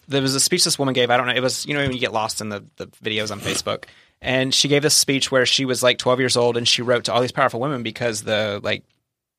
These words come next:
well, Pine Sol commercial, whatever, said, "Because women across America clean the kitchens," or whatever, whatever. And then she basically,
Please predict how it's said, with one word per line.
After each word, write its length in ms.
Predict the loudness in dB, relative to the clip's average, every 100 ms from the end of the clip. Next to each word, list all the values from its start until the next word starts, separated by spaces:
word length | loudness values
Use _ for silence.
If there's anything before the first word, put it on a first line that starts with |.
| _ _ _ -8
well, 120 | -6
Pine 300 | 0 0 4
Sol 180 | 4 4
commercial, 360 | 0 -2 0
whatever, 240 | 0 0 0
said, 380 | 2 2 2
"Because 380 | -6 0 0 0
women 180 | 0 0
across 280 | 0 0 0
America 640 | 2 2 2 2 2 0 -6 _ -8
clean 240 | -4 -4
the 60 | -4
kitchens," 400 | -4 -4 -4 -6
or 40 |
whatever, 320 | -4 -4 -6 -12 _ _
whatever. 240 | -2 -2
And 100 | -2
then 120 | 0
she 340 | 2 2 0 -4 -12 -20 _
basically, 480 | 0 4 2 2